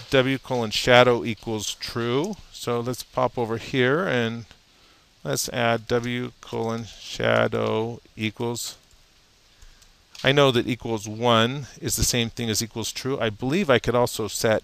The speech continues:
equals true. We'll test that out here in a second. Now I can see that the line is bigger and it does have something of a shadow effect.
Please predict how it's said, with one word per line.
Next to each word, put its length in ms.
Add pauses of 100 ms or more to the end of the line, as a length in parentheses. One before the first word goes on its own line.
equals 380
true. 340
We'll 280
test 260
that 180
out 220
here 140
in 60
a 60
second. 520 (300)
Now 220
I 80
can 200
see 580 (1160)
that 420 (400)
the 180
line 400
is 300
bigger 500
and 180
it 180
does 360
have 320
something 480
of 160
a 60
shadow 480
effect. 400